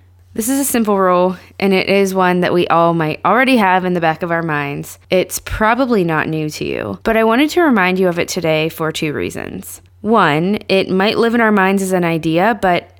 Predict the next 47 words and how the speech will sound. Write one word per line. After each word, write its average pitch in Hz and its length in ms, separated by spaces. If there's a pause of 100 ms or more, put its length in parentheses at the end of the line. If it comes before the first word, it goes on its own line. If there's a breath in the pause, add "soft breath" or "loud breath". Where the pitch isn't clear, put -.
(140)
is 196 160
it 240 220
actually 190 400
happening? 170 640
Are 208 140
you 233 120
practicing 185 540
it? 76 180 (120)
I 208 140
know 202 180
that 196 160
there 190 140
have 190 100
been 180 160
times 175 360
when 170 120
I 165 80
realized 160 500
that 160 160
I'm 165 200
bringing 180 360
a 180 80
lot 170 160
of 170 80
new 170 160
stuff 165 260
in 233 300
and 196 540
not 196 180
a 233 60
lot 220 360
of 202 240
stuff 202 360
is 185 160
going 165 320
out. 120 360
So 180 320
one 185 280
in, 214 180
one 185 160
out 165 220
is 165 160
definitely 170 640 (300 loud breath)
not 165 240
happening 156 400
for 151 120
me. - 320